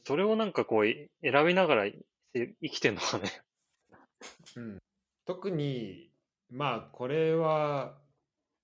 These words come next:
Speaker 2: まあもう、まあ事実というか、実際そうだからしょうがないけど、やっぱ、ホッフェンハイム行った時に思ったけど、やっぱサッカー以外にやることないなと思った。
Speaker 1: うん。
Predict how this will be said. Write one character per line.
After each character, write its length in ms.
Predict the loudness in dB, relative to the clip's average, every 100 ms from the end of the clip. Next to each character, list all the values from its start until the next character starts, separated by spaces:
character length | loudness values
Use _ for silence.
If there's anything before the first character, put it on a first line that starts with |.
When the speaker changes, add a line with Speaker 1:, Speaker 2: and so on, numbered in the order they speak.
| _
Speaker 2:
ま 360 | -10 -6 -6 -8
あ 240 | -16 _ -16
も 200 | -14 -14
う、 40 |
ま 100 | -14
あ 40 |
事 160 | -14 -10
実 320 | -8 -10 -12
と 60 | -12
い 100 | -12
う 120 | -16
か、 260 | -16 -16 -16
実 80 | -18
際 200 | -10 -10
そ 180 | -4 -4
う 20 |
だ 80 | -4
か 100 | -10
ら 60 | -12
し 100 | -8
ょ 60 |
う 40 | -6
が 60 |
な 60 | -8
い 80 | -14
け 100 | -16
ど、 100 | -14 -16 -20 _ _ _ _
や 80 | -8
っ 40 |
ぱ、 340 | -4 -4 -4 -12 _ _ _ _ _
ホ 160 | 0
ッ 80 | 0
フ 100 | 0
ェ 80 | -4
ン 20 |
ハ 200 | -2 -2
イ 80 | 0
ム 520 | 0 0 -2 -6 -14 -18
行 100 | -16
っ 20 | -6
た 80 |
時 120 | -4 -4
に 60 |
思 100 | -6
っ 60 | -10
た 120 | -14
け 80 | -14
ど、 100 | -10
や 80 | -10
っ 80 |
ぱ 240 | -8 -10 -12 _ _ -20
サ 200 | -8 -8
ッ 60 | -8 -12
カ 140 | -6
ー 80 | -4
以 80 | 0
外 200 | 0 0
に 140 | -4
や 100 | -6
る 120 | -6
こ 120 | -6 -6
と 140 | -6
な 240 | -4 -4
い 100 | -2
な 160 | -4 -10
と 140 | -10
思 80 | -6
っ 20 |
た。 60 | -2
Speaker 1:
う 20 |
ん。 440 | 0 0 -2 -6